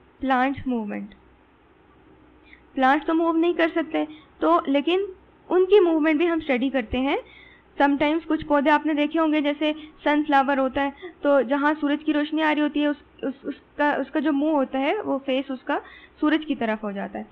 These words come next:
इसी तरह कुछ पौधे होते हैं वो पानी की तरफ move करते हैं, जहाँ उनको पानी मिलता है उनकी roots उस तरफ move करने लग जाती हैं। फिर कुछ पौधे समंदर के अंदर होते हैं जो कि रोशनी की तरफ move करते हैं।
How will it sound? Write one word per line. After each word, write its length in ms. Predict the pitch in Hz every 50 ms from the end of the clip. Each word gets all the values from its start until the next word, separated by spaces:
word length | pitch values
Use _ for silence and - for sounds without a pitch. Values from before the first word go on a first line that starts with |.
| - - _ -
इसी 160 | 311 254 302 320
तरह 200 | 320 311 311 320
कुछ 200 | 311 320 320 -
पौधे 280 | 330 302 302 277 320
होते 220 | 330 320 320 320 311
हैं 200 | 339 359 403 415 381 - - - _ - _ - 247
वो 200 | 254 285 302 311 302 311 - -
पानी 280 | - 269 262 285 311 370
की 100 | 359 349 302
तरफ 260 | 285 262 240 262 240
move 160 | 247 240 226
करते 280 | - - 226 214 - 277
हैं, 100 | 311 285
जहाँ 220 | 285 277 294 294
उनको 240 | 277 285 277 302 311
पानी 320 | 311 269 254 262 302 359
मिलता 280 | 339 294 262 220 262 262
है 200 | 262 320 427 508 - - - - -
उनकी 240 | - 277 277 262 302
roots 280 | 294 277 294 339 - 320
उस 160 | 262 254 -
तरफ 200 | 269 247 262 247
move 140 | 269 277 285
करने 260 | 285 - 294 285 294
लग 160 | 285 277 247
जाती 300 | 285 277 262 247 262 285 302
हैं। 120 | 294 294 - - - - -
फिर 120 | - 339 349
कुछ 220 | 339 359 359 359
पौधे 340 | - 320 320 302 320 349 370 359 370 - - - - -
समंदर 380 | 277 269 277 285 302 381 415
के 120 | 415 370 359
अंदर 260 | 330 302 294 330 320
होते 240 | 311 294 262 311 320
हैं 240 | 320 330 359 403 415 - - - - -
जो 200 | 240 269 277 294
कि 220 | 285 302 311 339 415 466 - - - - - - _ - - - - _ _ _ _ - _ -
रोशनी 400 | - 277 269 330 - - 480 480
की 100 | 466 403
तरफ 240 | 381 320 285 294 262
move 220 | 254 262 247 233 - -
करते 260 | 208 202 - - -
हैं। 180 | 240 226 226